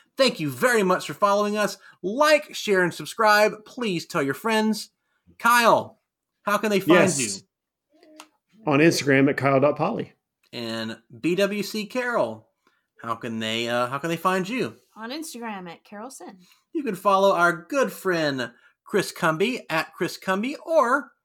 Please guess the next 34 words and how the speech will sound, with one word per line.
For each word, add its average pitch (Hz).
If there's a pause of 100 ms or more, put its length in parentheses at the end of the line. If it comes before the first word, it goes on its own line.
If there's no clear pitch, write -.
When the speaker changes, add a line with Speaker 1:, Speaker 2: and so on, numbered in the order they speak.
(380)
Speaker 1:
at 175
Wrestle 165
Life 151
Heel. 160
I 120
forgot 120
about 117
that 127
yesterday. 139 (180)
Sorry, 120
Chris. 170 (400)
You 208
can 226
find 254
me, 285
Carol's 147
husband, 247 (720)
at 147
Wrestle 156
Life 185
Matt. 233
You 196
can 196
follow 240
us 220
all 247
on 190
Facebook 208
and 202
Instagram 202
at -
Wrestle 175
Life 175
Radio 185